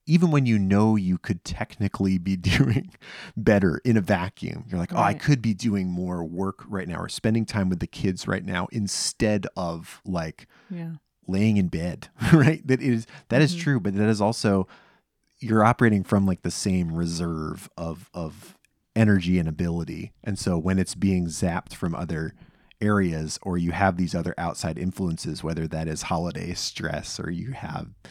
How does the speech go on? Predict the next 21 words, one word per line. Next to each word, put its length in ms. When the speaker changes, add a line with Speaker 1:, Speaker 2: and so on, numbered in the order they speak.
Speaker 1:
you 100
know, 400
visitors, 680
or 240
you're, 360
and 160
you're 180
working, 600
or 120
you 200
get 220
sick 500
or 120
Speaker 2:
Yeah. 60
Speaker 1:
anything 420
else, 320
it's, 320
you 200
have 260
to, 420
uh, 360